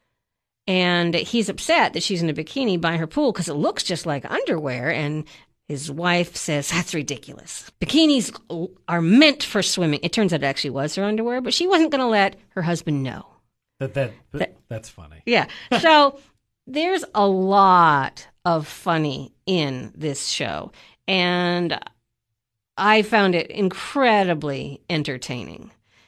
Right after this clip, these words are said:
Speaker 1: And, uh, I've only seen two episodes, and I will happily watch more. Now, it is the kind of show where he interacts with,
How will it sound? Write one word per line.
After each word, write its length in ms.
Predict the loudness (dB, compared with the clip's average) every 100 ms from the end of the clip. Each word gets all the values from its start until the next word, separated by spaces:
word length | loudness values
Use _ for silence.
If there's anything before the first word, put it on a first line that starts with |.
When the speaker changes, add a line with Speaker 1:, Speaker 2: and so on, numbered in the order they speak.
| _ _
Speaker 1:
And, 420 | -2 0 0 -2
uh, 180 | -2 -4 -2
I've 180 | -4 -2
only 260 | 0 2 2
seen 240 | 0 0
two 160 | 0 -2
episodes, 640 | -2 -6 -2 0 0 0
and 100 | 0
I 60 | 0
will 100 | -2
happily 420 | 0 0 2 -2
watch 300 | 0 -2 -2
more. 280 | -2 -2 -2
Now, 180 | 0 2
it 80 |
is 160 | 2 0
the 80 | -2
kind 240 | 0 0
of 80 | 0
show 480 | 0 2 4 2 0 -6 _ _
where 600 | -2 0 2 4 2 -2 _
he 180 | -6 0
interacts 600 | 0 2 2 2 0 -2
with, 320 | -2 -2 -8